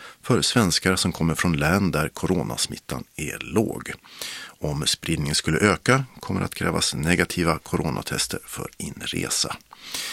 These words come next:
Men som det ser ut nu i alla fall är det fritt fram att turista i Danmark igen. Under förutsättning att man kan bevisa att man bor i till exempel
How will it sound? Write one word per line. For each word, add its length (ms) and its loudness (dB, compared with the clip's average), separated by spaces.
Men 340 6
som 280 4
det 80 6
ser 140 4
ut 160 2
nu 160 6
i 60 6
alla 120 4
fall 220 4
är 60 -2
det 100 2
fritt 260 0
fram 240 2
att 300 -4
turista 500 0
i 100 -2
Danmark 520 -4
igen. 260 -4
Under 220 4
förutsättning 540 2
att 120 -4
man 120 -4
kan 280 -4
bevisa 460 0
att 120 -8
man 160 2
bor 260 2
i 200 -6
till 260 -4
exempel 420 -2